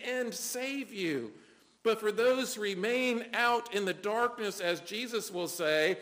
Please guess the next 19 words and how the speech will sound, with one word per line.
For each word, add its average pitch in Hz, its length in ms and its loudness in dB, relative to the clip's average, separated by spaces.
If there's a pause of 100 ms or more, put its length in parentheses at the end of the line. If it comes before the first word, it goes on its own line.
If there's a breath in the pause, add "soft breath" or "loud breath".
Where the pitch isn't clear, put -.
(120)
in 196 140 0
the 175 80 0
darkness 202 680 0
where 175 180 0
there 156 140 0
is 139 180 -2
gnashing 214 720 -4
of - 180 -6
teeth, 233 640 -8 (1900)
there 156 140 -10
is - 160 -14
nothing. 196 560 -12 (3750)
This 160 160 -12
God 151 460 -6
is 123 100 -8
the 131 100 -14
God 147 260 -12
of 135 140 -14
triumph. - 920 -18